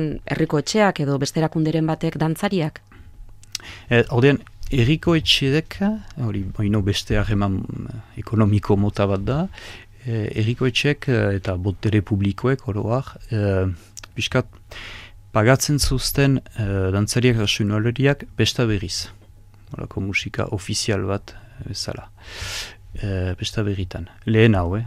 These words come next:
Speaker 2: hartzen dut. Gero hori ere pasatu zen, eh, gazteriaren, eh, gazteriaren esku. Eh, eta aintzinago, eh, joiten bagira historioan, izaiten altzen ere, eh, okasione berezi bat gertatzen zelarik, adibidez,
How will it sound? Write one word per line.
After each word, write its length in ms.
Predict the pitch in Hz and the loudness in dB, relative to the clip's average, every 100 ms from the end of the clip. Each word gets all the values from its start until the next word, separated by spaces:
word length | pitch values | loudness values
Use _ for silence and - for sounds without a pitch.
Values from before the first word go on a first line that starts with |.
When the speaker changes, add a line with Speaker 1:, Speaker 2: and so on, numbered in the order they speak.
| 113 | -8
Speaker 2:
hartzen 240 | 107 95 | -10 -10
dut. 160 | 90 - | -10 -6
Gero 300 | 98 104 117 | 0 4 4
hori 240 | 107 98 | 4 4
ere 160 | 101 113 | 2 2
pasatu 400 | 104 95 98 104 | 0 -4 -4 -4
zen, 280 | - 113 107 | -2 0 0
eh, 300 | 95 90 87 - - - - - | -2 -4 -8 -12 -20 -20 -16 -6
gazteriaren, 800 | 104 - - 101 101 104 98 | -4 -4 -2 0 0 0 -2
eh, 160 | 90 87 - | -2 -4 -4
gazteriaren 600 | 104 - 104 101 98 98 | -8 -4 -2 0 0 -2
esku. 340 | 95 - - 117 - - - - - - - - - | -4 -6 -6 -8 -10 -20 -20 -20 -20 -20 -10 -10 -4
Eh, 400 | 131 107 98 92 90 - - - - - - | 0 0 0 -2 -6 -10 -12 -12 -12 -10 -6
eta 120 | - | 0
aintzinago, 960 | 101 110 - 147 135 127 131 117 104 92 | 2 4 4 4 6 8 8 8 6 4
eh, 440 | 98 87 85 82 87 - - - - - - | 0 -4 -4 -6 -8 -12 -18 -18 -16 -12 -4
joiten 300 | 113 101 113 | 0 4 6
bagira 260 | 104 104 101 | 8 8 6
historioan, 720 | 101 - 117 104 120 151 196 - - - - | 6 2 2 4 4 4 0 -4 -18 -18 -10
izaiten 460 | - - 120 117 107 | -2 2 2 4 4
altzen 380 | 107 - 139 | 4 2 4
ere, 360 | 120 113 139 147 - | 4 6 6 4 0
eh, 440 | 104 98 95 95 95 - - - | 0 2 2 0 -4 -8 -14 -8
okasione 760 | 101 110 - 113 110 104 95 90 | -2 0 2 4 4 4 2 2
berezi 460 | 98 110 - 110 | 4 6 6 2
bat 220 | 104 110 - | 2 0 -2
gertatzen 500 | 101 - 101 - 101 | -8 -6 -6 -2 -2
zelarik, 500 | - 92 92 117 - | 0 0 0 0 -2
adibidez, 460 | 90 92 98 98 | -4 0 0 0